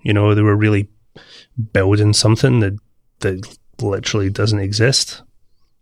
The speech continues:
Um, and they just have, like, a really healthy attitude to risk. Um, they wanted to, like, push the work as far as possible. You know, they didn't wanna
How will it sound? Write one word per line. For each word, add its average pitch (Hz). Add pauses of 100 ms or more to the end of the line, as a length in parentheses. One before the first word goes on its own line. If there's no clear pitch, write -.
(100)
Um, 104
and 120
they 117
just 143
have, 147
like, 113
a 104
really 104
healthy 98 (600)
attitude 98
to 104
risk. 107 (840)
Um, 101 (200)
they 120
wanted 104
to, - (380)
like, 98
push -
the 104
work 101
as 110
far 98
as 95
possible. 104 (100)
You 104
know, 101
they 101
didn't 107
wanna 98